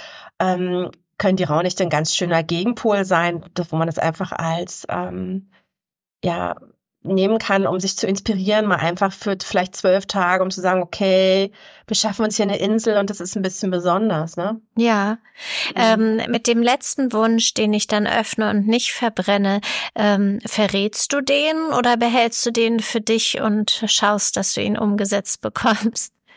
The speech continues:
Speaker 1: Ähm, den behalte ich für mich.
Speaker 2: Ja.
Speaker 1: Das ist so mein, ja.
Speaker 2: Ja.
Speaker 1: Ich hab, ich hab eine Freundin, das fand ich auch ganz schön, die haben, die haben diese Wünsche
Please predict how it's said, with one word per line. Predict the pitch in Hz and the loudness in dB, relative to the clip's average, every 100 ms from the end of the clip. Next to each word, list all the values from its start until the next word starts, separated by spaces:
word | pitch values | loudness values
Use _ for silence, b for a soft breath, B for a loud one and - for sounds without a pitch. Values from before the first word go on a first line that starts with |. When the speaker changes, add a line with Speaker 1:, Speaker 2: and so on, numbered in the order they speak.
| b b b b b _ _ _ b b _ _ _ | b b b b b _ _ _ b b _ _ _
Speaker 1:
Ähm, | 247 233 233 240 233 _ 269 | 0 2 2 -2 -6 _ -2
den | 285 | 2
behalte | 262 202 180 | 2 2 0
ich | 170 | -4
für | - 151 | -6 -6
mich. | 160 - - | -6 -8 0
Speaker 2:
Ja. | 233 196 | 2 2
Speaker 1:
Das | 214 | 0
ist | |
so | - 180 | -4 -2
mein, | 175 175 180 190 | -2 -4 -4 -6
ja. | 180 156 175 - _ _ _ _ _ - | -6 -6 -8 -14 _ _ _ _ _ -8
Speaker 2:
Ja. | 247 233 - | -6 -6 -6
Speaker 1:
Ich | - - | -4 0
hab, | 214 - | 0 0
ich | - | -4
hab | 240 226 | -2 -2
eine | |
Freundin, | 214 220 233 240 | 0 2 4 2
das | 190 | 0
fand | 220 196 | 0 0
ich | - | 2
auch | 190 214 | 0 0
ganz | - 196 190 | -2 -2 0
schön, | 214 208 | -2 0
die | 208 196 | 0 0
haben, | 196 196 220 B B B - | 2 0 -4 B B B -4
die | 190 | 0
haben | 202 214 | 2 0
diese | 190 196 190 | -2 -4 -2
Wünsche | 190 202 226 262 247 262 | 0 0 0 0 2 0